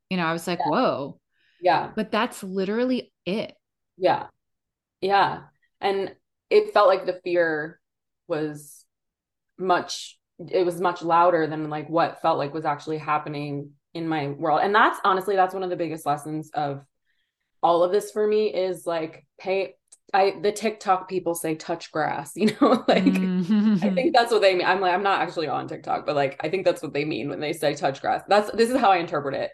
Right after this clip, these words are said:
Speaker 2: Forgive me if I'm wrong. I'm in my
Speaker 1: <laughs>
Speaker 2: thirties, but, <laughs> but, like, like, look around you instead of, like, being so glued to our screens and the media and the news and everything.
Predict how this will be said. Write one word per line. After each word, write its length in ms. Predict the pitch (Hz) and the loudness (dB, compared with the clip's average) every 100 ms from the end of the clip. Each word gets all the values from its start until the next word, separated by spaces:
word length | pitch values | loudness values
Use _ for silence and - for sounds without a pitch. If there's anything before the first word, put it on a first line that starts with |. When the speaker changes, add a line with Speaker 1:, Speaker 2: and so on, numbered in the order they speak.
| _ | _
Speaker 2:
Forgive 300 | - 185 214 | -2 2 2
me 140 | 202 170 | 2 -2
if 120 | 160 | -2
I'm 160 | 151 151 | -4 -2
wrong. 280 | 131 135 - | -4 -4 0
I'm 160 | 165 | 2
in 80 | 165 | 2
my 120 | 156 | -2
Speaker 1:
<laughs> 120 | 151 - | -4 -8
Speaker 2:
thirties, 400 | - - - 170 | -8 -6 -8 -4
but, 680 | - 185 240 - 262 - - - - | 6 8 6 6 4 4 -6 -8 -16
<laughs> 160 | - | -4
but, 160 | - 196 | 2 4
like, 360 | 185 170 - _ _ _ _ _ _ _ _ _ _ _ | 6 2 -2 _ _ _ _ _ _ _ _ _ _ _
like, 220 | 202 185 | 4 4
look 320 | 185 170 175 196 | 2 0 0 0
around 540 | 180 165 185 196 190 | 0 2 2 2 -2
you 320 | 156 151 135 | -6 -6 -6
instead 400 | 139 165 - 175 | -6 -6 -2 2
of, 80 | 180 | 4
like, 220 | 180 170 | 4 0
being 180 | 160 165 | -4 -6
so 200 | 160 160 | -2 -2
glued 340 | 143 156 165 160 | -2 -2 -2 -2
to 140 | 165 | -2
our 160 | 151 147 | 0 -2
screens 500 | - 165 160 156 147 | -6 -6 -2 -2 -4
and 100 | 151 | -6
the 40 | |
media 320 | 151 156 156 | -4 -2 -4
and 100 | 151 | -4
the 40 | 151 | -4
news 300 | 156 156 147 | -4 -4 -6
and 80 | 151 | -6
everything. 520 | 156 156 143 143 | -6 -6 -6 -6